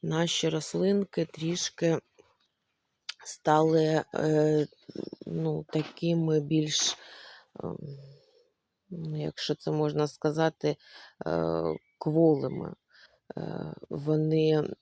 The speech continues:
досить важко переносять погодні умови, коли немає, е, саме сонечка, оскільки, е, тепло для них, е, особливо для таких рослин, як томати,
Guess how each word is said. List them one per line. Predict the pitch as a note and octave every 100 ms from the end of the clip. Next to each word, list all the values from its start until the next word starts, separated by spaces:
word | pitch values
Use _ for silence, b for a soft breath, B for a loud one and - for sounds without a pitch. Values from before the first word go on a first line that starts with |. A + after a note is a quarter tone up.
| -
досить | E3 D3 D#3+ - -
важко | D3+ D#3 D#3 -
переносять | D3 D3+ D3+ D3+ D3+ D3 D3 -
погодні | - D3+ D3 D3 - D3+
умови, | D3+ E3 G3 F3+
коли | D#3+ D3 D3
немає, | D#3 D3+ D3 D3 D3+ D3+ D3+ B B B B -
е, | E3
саме | - - D#3 D#3
сонечка, | D3+ - E3+ D3 C3+ - - - B B B
оскільки, | - D3 - D#3+ D3+ D3+ - D#3
е, | D3+ D3 C#3 - _ _ _ _ _ _ _ _ _ _ - D3+ D3 B2
тепло | - D3 - D3+ D#3+
для | D3 D3+
них, | D3+ D3+ C#3+ - D3
е, | D3 D3
особливо | C#3+ C#3 - D3+ D3+ D#3 D3 D3+
для | C#3+ D3+ C#3+ C#3+
таких | D3 - C#3+
рослин, | D3+ - D3+ D3+
як | C#3+ -
томати, | - D3+ D3 C#3+ - D3